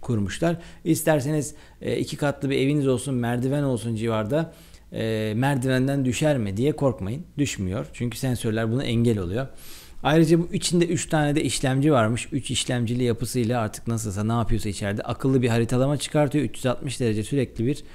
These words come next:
e, haritalama modunda. Mesela buraya bir ürün koydunuz ya da buradasınız. Sizi almıyor. Siz geçtiniz gittiniz sonra orayı tekrar temizliyor. Yani akıllı. Biraz gerçekten akıllı yani.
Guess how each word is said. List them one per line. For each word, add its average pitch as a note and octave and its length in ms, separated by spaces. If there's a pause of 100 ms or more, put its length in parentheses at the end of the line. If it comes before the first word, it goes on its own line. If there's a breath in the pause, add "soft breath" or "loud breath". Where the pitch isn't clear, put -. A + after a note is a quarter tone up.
(360 loud breath)
e, A2+ 180
haritalama C3 760
modunda. G2 400
Mesela A2 320
buraya A#2+ 220
bir B2 100
ürün C3 240
koydunuz G#2+ 500
ya G#2+ 120
da G#2+ 280
buradasınız. B2 580
Sizi - 320
almıyor. C3 360
Siz B2 160
geçtiniz B2 460
gittiniz C3 320
sonra B2 260
orayı B2 220
tekrar B2 340
temizliyor. G#2 580
Yani G2+ 200
akıllı. A2 380
Biraz C3 260
gerçekten B2+ 400
akıllı G2+ 360
yani. F#2 280